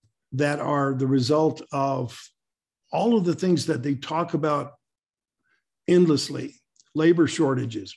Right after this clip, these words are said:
material difficulties, um,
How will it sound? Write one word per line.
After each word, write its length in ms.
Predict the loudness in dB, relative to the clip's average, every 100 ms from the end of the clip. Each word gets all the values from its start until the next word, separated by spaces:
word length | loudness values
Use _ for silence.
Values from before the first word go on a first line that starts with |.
| -8
material 720 | -6 -2 2 6 4 2 -4 _ _ _ _
difficulties, 840 | -2 -2 -2 -4 -6 -6 -12 -14 -20 _ _ _ _ _ _ -6
um, 460 | -4 -2 -4 -10